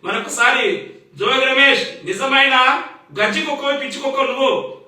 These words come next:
మరొకసారి పవన్ కళ్యాణ్ గారిని విమర్శించి వార్తలకు ఎక్కాలనుకుంటే తగిన మూల్యం చెల్లించుకోక తప్పదు. ఖబర్దార్. కాబట్టి వినుకొండ నియోజక-, జన-, జనసేన పార్టీ తరఫున మరోసారి విజ్ఞప్తి చేస్తున్నాం, వెంటనే క్షమాపణ చెప్పాలి.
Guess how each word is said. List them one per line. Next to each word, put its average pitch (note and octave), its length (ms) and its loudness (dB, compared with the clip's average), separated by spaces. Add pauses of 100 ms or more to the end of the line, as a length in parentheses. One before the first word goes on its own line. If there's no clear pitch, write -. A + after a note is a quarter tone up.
(160)
మరొకసారి B3+ 760 2
పవన్ C#4+ 280 2
కళ్యాణ్ C#4 320 4
గారిని C4+ 200 2
విమర్శించి C4+ 420 -4
వార్తలకు B3+ 480 2
ఎక్కాలనుకుంటే B3 640 0 (420)
తగిన G#3+ 220 -4
మూల్యం A3 220 -4
చెల్లించుకోక G#3+ 500 -6
తప్పదు. F#3+ 320 -8
ఖబర్దార్. G#3 680 -4 (320)
కాబట్టి - 680 0 (140)
వినుకొండ C4+ 280 -2
నియోజక-, B3 380 0
జన-, A#3 320 -4
జనసేన C4 360 -2
పార్టీ B3 220 -2
తరఫున A#3+ 180 -4
మరోసారి B3 420 -2
విజ్ఞప్తి B3 340 -4
చేస్తున్నాం, A#3 680 -2 (220)
వెంటనే C#4 400 2
క్షమాపణ C4 460 0
చెప్పాలి. A#3+ 960 0